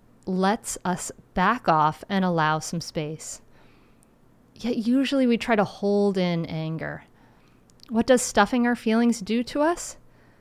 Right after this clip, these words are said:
Picture pushing an inflatable beach ball under the water. Sooner or later, it pops up with even more energy than before. Instead, practice saying what you see.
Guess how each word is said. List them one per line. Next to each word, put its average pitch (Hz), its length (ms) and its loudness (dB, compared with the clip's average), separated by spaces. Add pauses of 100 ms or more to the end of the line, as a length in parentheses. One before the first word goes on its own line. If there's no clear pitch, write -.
(140)
Picture - 400 -4
pushing 170 640 -4
an 170 140 -4
inflatable 214 720 -2
beach 190 260 -4
ball 185 200 0
under 165 260 -4
the 170 100 -4
water. 151 400 -4 (600)
Sooner 302 400 2
or 320 80 6
later, 175 260 4
it - 160 -4
pops - 420 -2
up 240 220 0
with 170 240 -6
even 285 320 2
more 277 260 6
energy 202 400 2
than 170 200 -2
before. 147 440 -6 (1300)
Instead, 185 580 0 (460)
practice - 400 2
saying 208 460 2
what 196 140 0
you 175 100 -2
see. - 420 -8